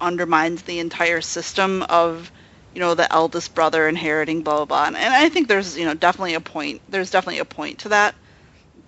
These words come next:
that, you know, I was not taking, so point taken on that. But I think for me, and I, I don't, you know, I don't, again, we don't know what Renly would have been like, and we don't know what he would have been like,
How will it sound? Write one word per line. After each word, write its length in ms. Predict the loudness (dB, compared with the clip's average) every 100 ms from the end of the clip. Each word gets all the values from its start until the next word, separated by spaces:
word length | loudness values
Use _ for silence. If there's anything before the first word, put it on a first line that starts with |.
| -6
that, 240 | 2 2 2
you 80 | 0
know, 240 | 0 0
I 140 | 2 0
was 300 | 2 0 2
not 280 | 4 4
taking, 360 | 2 -4 -2 -4
so 120 | -4
point 320 | -6 -2 -2
taken 280 | 0 0 2
on 180 | 0 0
that. 300 | 2 2 0 -8 -20 -20 -4
But 80 | 2
I 60 | 2
think 280 | 2 -2
for 180 | -4 -2
me, 360 | 0 0 0 -2
and 160 | 0 0
I, 100 | 0
I 100 | 2
don't, 200 | 2 0 -4
you 80 | 0
know, 60 |
I 100 | 2
don't, 180 | 2 -2 -8 -10
again, 280 | 0 2 2
we 80 | 2
don't 280 | 0 0
know 220 | 0 2 4
what 180 | 2
Renly 320 | 2 0 0 0
would 140 | 0
have 160 | -2 -2
been 240 | -2 0
like, 240 | 0 0 0
and 80 |
we 80 | 0
don't 220 | 2 2
know 140 | 2 4
what 180 | 4 0
he 180 | -4
would 120 | -2 -2
have 140 | 0
been 220 | 0 0
like, 380 | 0 0 -2 -10